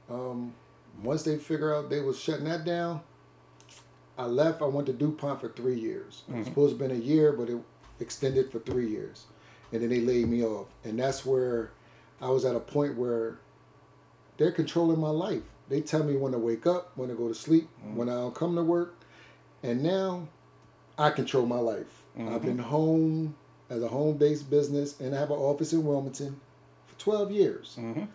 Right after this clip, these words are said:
Speaker 1: And I'm happy. And because of that, and th-, let me back up,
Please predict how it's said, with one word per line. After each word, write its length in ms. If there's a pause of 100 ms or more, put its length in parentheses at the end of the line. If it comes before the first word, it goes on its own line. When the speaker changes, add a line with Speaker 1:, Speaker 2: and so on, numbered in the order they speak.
(320)
Speaker 1:
And 480 (760)
I'm 180
happy. 360 (640)
And 180
because 460
of 80
that, 300 (340)
and 380
th-, 160
let 140
me 120
back 400
up, 280